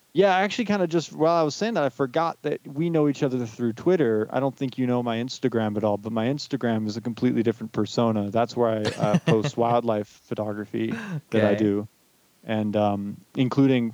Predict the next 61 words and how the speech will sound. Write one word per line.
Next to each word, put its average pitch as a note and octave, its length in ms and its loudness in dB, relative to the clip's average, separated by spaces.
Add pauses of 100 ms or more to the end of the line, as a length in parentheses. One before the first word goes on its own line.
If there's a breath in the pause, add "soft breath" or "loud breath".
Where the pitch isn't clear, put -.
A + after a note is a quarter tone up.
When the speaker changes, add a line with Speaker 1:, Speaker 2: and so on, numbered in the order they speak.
(140)
Speaker 1:
down A#2+ 260 0
here, B2 440 2
uh, G#2+ 220 0
in A2+ 80 -8
the G#2+ 60 -8
Santa D#3 240 -2
Monica A2 300 -4
Mountains, G#2+ 300 -6
I G#2+ 80 0
had G#2 280 -4
remote A#2 280 2
cameras, A#2 580 -4 (420 soft breath)
like, G#2+ 160 -2
trigger A#2+ 260 -2
cameras A#2+ 320 -2
set A#2 220 0
up B2 220 0
that A2+ 120 0
I G#2+ 60 0
was G#2+ 120 -2
capturing A2 480 -6
photos G#2+ 400 -2
of, - 140 -12
like, G2 220 -12
bobcats A2 600 -2
and A2 80 -4
mountain A2 260 -8
lions A2 340 -8
and A2 180 -8 (220 soft breath)
foxes G#2+ 500 -4
and G#2+ 100 -8
coyotes G#2+ 380 -4
and - 80 -14
stuff - 180 -12
like - 140 -12
that. - 300 -8
Speaker 2:
Oh, G3+ 240 -4
that's F#3 200 -2
awesome. A#2 300 0
So B2+ 260 0
then B2 260 0
do A#2 100 -8
you, A2 500 -2
um, G2+ 400 -2
what A2+ 80 -2
do G#2+ 60 -6
you A2 80 -4
do A2 100 -2
with G#2+ 120 -6
that, F#2 260 -4
those G2 120 -6
pictures? G2+ 380 -8
You E2+ 240 -6
have F2 260 -10
the, E2+ 200 -6
like, E2 160 -14
a - 20 -12
website, G#2 580 -2
or F#2+ 80 -6
you, E2+ 340 -6
you E2+ 40 -12